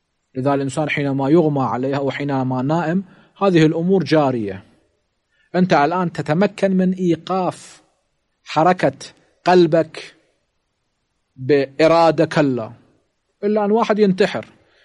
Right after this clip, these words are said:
لكن لا يتمكن من أن يسيطر على هذه الأعضاء بإرادة منه.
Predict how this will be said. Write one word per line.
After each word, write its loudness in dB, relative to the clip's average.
لكن -4
لا 2
يتمكن -2
من -6
أن -6
يسيطر 0
على -4
هذه -2
الأعضاء -2
بإرادة 0
منه. -6